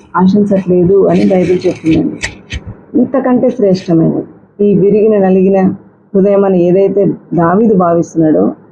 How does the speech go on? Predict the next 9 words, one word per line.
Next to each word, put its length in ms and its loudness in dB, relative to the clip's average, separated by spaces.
అలాంటిది 400 0
కాదు. 260 -2
ఒక 120 -6
పాపం 640 0
జరగక 480 0
ముందే, 460 0
పాపం 280 0
అంతా 260 0
జరిగిపోయి 800 0